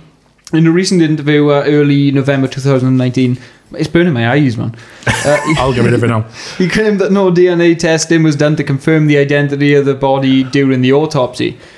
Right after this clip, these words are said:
Speaker 1: Jeffrey Epstein's brother, Mark Epstein, gave visual confirmation at the federal prison where the body was found, but no further testing was done afterwards. He goes on to say, "Now, if somebody switched the body in prison, you know that's beyond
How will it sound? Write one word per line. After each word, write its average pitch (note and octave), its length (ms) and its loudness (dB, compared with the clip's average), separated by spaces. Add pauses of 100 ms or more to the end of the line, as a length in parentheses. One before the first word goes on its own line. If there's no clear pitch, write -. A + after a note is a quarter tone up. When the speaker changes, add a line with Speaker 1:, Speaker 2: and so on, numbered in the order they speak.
(220)
Speaker 1:
Jeffrey F3+ 360 0
Epstein's E3+ 360 0
brother, D3 400 0
Mark D3 340 -2
Epstein, C3+ 480 0
gave C#3 160 0
visual D3 480 0
confirmation D3 680 0
at C#3 100 -2
the B2 80 -8
federal C#3 380 0
prison C#3+ 420 0
where C#3 100 2
the C3 80 0
body C3+ 300 -2
was B2 160 -6
found, C3 420 -2
but C3+ 160 -4
no D3 300 2
further C#3+ 320 0
testing C3+ 460 -2
was C3 80 0
done C3+ 200 0
afterwards. B2 600 -6 (280)
He C#3+ 120 -4
goes D#3+ 220 2
on E3+ 180 0
to D#3 60 -10
say, D3+ 540 0 (240)
"Now, D3 280 0
if E3 120 -2
somebody E3 380 0
switched F#3+ 400 -4
the D#3 60 -2
body C#3+ 280 0
in C#3 140 0
prison, D3 560 0
you C3+ 100 -2
know C#3+ 160 4
that's C#3 260 -4
beyond C3+ 460 0